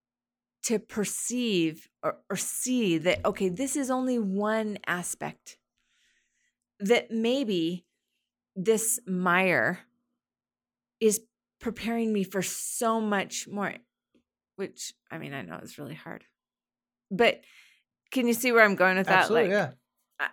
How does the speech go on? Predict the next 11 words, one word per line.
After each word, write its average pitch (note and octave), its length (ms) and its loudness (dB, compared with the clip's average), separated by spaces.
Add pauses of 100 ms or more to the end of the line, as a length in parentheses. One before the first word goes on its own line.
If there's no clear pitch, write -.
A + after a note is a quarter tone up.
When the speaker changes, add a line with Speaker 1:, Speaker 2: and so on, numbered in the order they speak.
Speaker 1:
I, A#3+ 100 4
I - 20 0
don't A#3+ 160 0
know. F3 180 0 (1500)
I A3 80 8
really C4 540 2
appreciated F#3 680 0
about F3 300 2
this F3+ 240 -4
one, F#3 400 -4 (300)
this, F3 340 -6